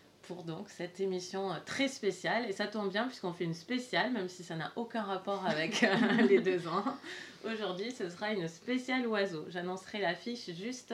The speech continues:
après, euh, les commentaires sur la dernière émission. Le premier commentaire, c'est le commentaire de Violette Leven sur Facebook. « Je vous adore les filles, vous allez me faire relire Zola et Hemingway avec l'enthousiasme de la première fois, découvrir Le Bal sans tarder,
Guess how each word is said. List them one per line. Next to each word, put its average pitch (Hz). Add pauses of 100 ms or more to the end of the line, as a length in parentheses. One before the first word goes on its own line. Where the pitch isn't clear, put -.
après, 196
euh, 170
les 160
commentaires 202
sur -
la 156
dernière 185
émission. 165 (720)
Le 196
premier 294
commentaire, 214
c'est 190
le 175
commentaire 208
de 175
Violette 214
Leven 175 (120)
sur 196
Facebook. « 262 (460)
Je 202
vous 254
adore 262
les 240
filles, 247 (140)
vous 190
allez 214
me 226
faire 202
relire 285
Zola 208 (100)
et 277
Hemingway 214
avec 165
l'enthousiasme 196
de 170
la 156
première 190
fois, - (340)
découvrir 220
Le 214
Bal 214
sans 240
tarder, 196